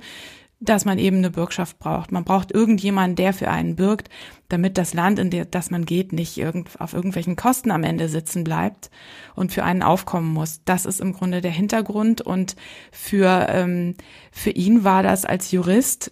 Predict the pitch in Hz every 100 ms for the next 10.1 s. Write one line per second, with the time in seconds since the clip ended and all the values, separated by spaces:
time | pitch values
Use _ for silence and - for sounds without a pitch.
0 | - 208 208 214 214 214 190 190 208 -
1 | 214 214 214 - 208 196 - 233 269 190
2 | 185 185 185 196 190 202 208 226 - -
3 | 208 202 185 185 - 196 220 233 240 -
4 | - - - - 202 190 190 - 190 190
5 | - 170 180 226 262 - - - 180 -
6 | - 180 185 220 220 202 185 - 175 180
7 | 240 - 233 233 233 - - - _ _
8 | _ _ _ _ 202 - 180 190 233 247
9 | - 196 196 247 262 - 254 262 285 320